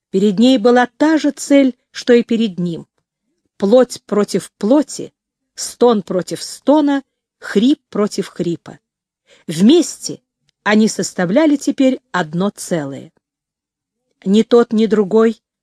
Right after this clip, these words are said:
не обменялись друг с другом ни словом благодарности, ни обещаниями, но зато обменялись каждый своим одиночеством, своими несостоявшимися жизнями,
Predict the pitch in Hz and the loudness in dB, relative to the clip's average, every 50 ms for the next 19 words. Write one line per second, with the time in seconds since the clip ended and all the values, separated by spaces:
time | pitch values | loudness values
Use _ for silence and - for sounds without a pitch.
0 | _ _ _ _ _ _ _ _ 170 175 196 220 220 208 185 214 233 233 220 240 | _ _ _ _ _ _ _ _ -4 -2 0 2 0 0 2 2 2 2 4 2
1 | 254 254 247 247 208 175 165 208 233 196 165 160 147 196 226 262 240 214 240 240 | 2 0 0 -2 -4 -2 -2 -2 -2 -2 -2 -6 -2 0 0 0 2 2 0 0
2 | 240 - _ _ _ _ _ _ - 180 202 247 233 - - 220 247 262 240 247 | 0 -4 _ _ _ _ _ _ -4 0 2 2 0 0 -2 0 2 2 2 2
3 | 240 214 185 214 226 190 226 226 185 214 202 170 143 135 143 - - - - - | 0 0 0 -2 0 0 0 0 2 2 0 0 -2 -6 -14 -16 -18 -20 -20 -20
4 | - _ _ _ _ _ _ _ _ _ _ - 170 190 220 247 254 233 240 269 | -20 _ _ _ _ _ _ _ _ _ _ -6 -2 0 2 2 2 2 2 0
5 | - - - - - 247 220 196 170 160 143 131 123 123 117 - - _ _ _ | 0 -2 -4 -2 0 0 0 0 -2 -6 -8 -10 -12 -14 -16 -18 -20 _ _ _
6 | _ _ _ _ _ _ - 151 165 160 180 170 - 214 220 208 175 156 196 202 | _ _ _ _ _ _ -10 -8 -6 -4 -4 -2 0 0 0 0 0 0 0 0
7 | 196 226 247 240 220 214 - - - - - 277 311 320 262 202 160 147 160 139 | 2 2 2 0 0 -2 -4 -8 -8 -4 0 0 2 0 0 -2 -4 -6 -6 -6
8 | 117 _ _ _ _ _ _ _ _ _ _ _ _ - - - 202 240 262 247 | -8 _ _ _ _ _ _ _ _ _ _ _ _ -10 -4 0 2 2 2 2
9 | 262 262 202 262 262 247 269 254 208 - - 170 - - - - - - - _ | 2 0 0 0 2 2 2 2 0 -2 -6 -12 -14 -16 -16 -18 -20 -20 -20 _
10 | _ _ _ _ _ _ _ _ _ _ - - - - 202 262 302 302 285 294 | _ _ _ _ _ _ _ _ _ _ -12 -10 -4 0 2 4 4 4 4 2
11 | 269 269 254 - 254 247 - - 240 233 240 277 262 - - - 247 247 240 - | 2 0 0 0 -2 -4 -2 -2 -2 0 0 0 -2 -4 -6 -6 -4 -4 -2 0
12 | - 262 226 196 226 285 277 226 - - 165 139 127 117 - | 0 0 0 2 2 2 2 2 0 -6 -12 -12 -12 -14 -18